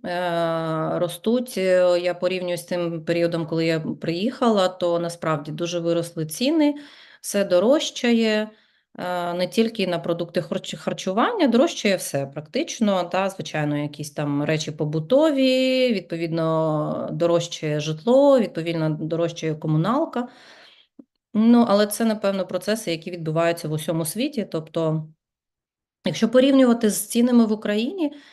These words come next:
ну, по курсу, якщо рахувати, то, напевно,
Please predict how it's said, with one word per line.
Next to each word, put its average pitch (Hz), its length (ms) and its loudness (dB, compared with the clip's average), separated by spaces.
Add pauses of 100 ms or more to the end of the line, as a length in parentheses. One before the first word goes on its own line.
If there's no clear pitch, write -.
(400)
ну, 233 200 2
по 240 120 2
курсу, 330 560 2
якщо 151 340 -2
рахувати, 147 800 -4 (600)
то, 196 220 2
напевно, 302 720 2